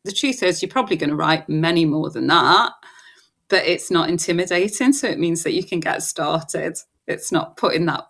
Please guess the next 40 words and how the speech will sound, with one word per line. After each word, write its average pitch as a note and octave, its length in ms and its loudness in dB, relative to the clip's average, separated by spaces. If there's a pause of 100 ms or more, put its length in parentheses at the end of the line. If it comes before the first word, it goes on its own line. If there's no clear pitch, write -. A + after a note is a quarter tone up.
(260)
big D#3+ 200 0
wall E3 360 4
up - 140 -4
saying, D3 220 0
"I F3+ 80 4
have C4 220 2
to D4+ 120 -2
write B3+ 200 2
a C4 40 0
hundred," C4+ 640 6
you G3 140 -2
know, D3 280 0
and D#3 120 -2
it's, - 320 -8 (180)
I, E3+ 140 -8 (260)
I G#3 160 2
found G3+ 280 -4
that - 140 -6
so D#3+ 220 -4
difficult. D#3 680 -8 (680)
And G#3+ 120 0
then, G3+ 380 0
um, F#3+ 340 -2
I F3 60 -2
put - 240 2
things E4 220 8
in C4 120 2
there, G#3+ 160 2
like, F#3+ 520 0
I G#3+ 60 -2
know G#3 140 -2
a G3 40 -2
lot G#3 200 0
of G3 100 -6 (120)
new G#3 320 -2
copywriters G3+ 1000 -4
start - 500 -2
with F#3 280 -6
writing F#3 400 -4
blogs. A3 640 0